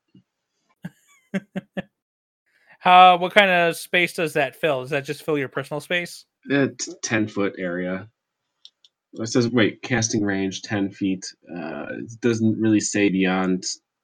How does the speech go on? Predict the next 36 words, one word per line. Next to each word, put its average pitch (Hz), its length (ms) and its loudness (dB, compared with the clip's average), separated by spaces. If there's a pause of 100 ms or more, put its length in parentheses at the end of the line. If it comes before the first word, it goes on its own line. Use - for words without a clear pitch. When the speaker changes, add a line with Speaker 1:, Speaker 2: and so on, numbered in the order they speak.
Speaker 2:
that. 92 500 -4 (100)
I, 101 200 -8 (1600)
like, 98 160 -6
how - 320 -6
Speaker 1:
I'm 214 160 0
Speaker 2:
big 247 80 6
Speaker 1:
gonna 247 80 6
Speaker 2:
an - 80 2
area - 80 -2
Speaker 1:
treat 220 200 0
Speaker 2:
it 208 120 4
Speaker 1:
it 180 40 -4
as 175 200 6
a 180 60 -2
Speaker 2:
affects. 170 180 -2
Speaker 1:
l-, - 80 -10
I'm 190 80 -2
gonna 208 160 -2
treat 208 320 0
it, 202 180 2 (160)
I'm 185 80 -6
gonna 220 200 0
treat 196 320 -2
it 196 140 2
as 165 300 2
it's 160 220 -10
the 156 80 -8
woman 180 380 -2
in 170 100 -4
the 160 100 -4
office 151 360 -2
who 147 100 -6
wears 143 240 -2
too - 120 -12
much 139 200 -8
perfume. 139 560 -6